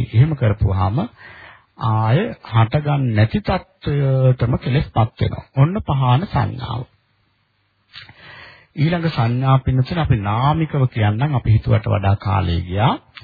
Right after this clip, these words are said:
ඊළඟට විරාග සංඥා, නිරෝධ සංඥා. විරාගය කියන්නේ ඉතින් නොයල්මනේ. විරාගය කියලා කියන්නේ සෝපාදිශේෂ නිර්වාණ. කියන්නේ කෙලෙස්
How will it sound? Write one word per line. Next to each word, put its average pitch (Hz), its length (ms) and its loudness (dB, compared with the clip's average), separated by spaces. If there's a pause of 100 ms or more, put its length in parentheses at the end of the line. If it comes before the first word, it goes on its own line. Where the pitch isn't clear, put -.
(160)
ඊළඟට 165 400 -2
විරාග 135 480 0
සංඥා, 160 600 -2
නිරෝධ 123 420 0
සංඥා. - 460 -2 (1000)
විරාගය 139 560 0
කියන්නේ 135 300 0
ඉතින් 127 180 0
නොයල්මනේ. 135 640 2 (100)
විරාගය 117 520 2
කියලා 107 240 0
කියන්නේ 127 280 0
සෝපාදිශේෂ 147 1000 0
නිර්වාණ. 127 460 0
කියන්නේ 190 280 -6
කෙලෙස් 165 360 -2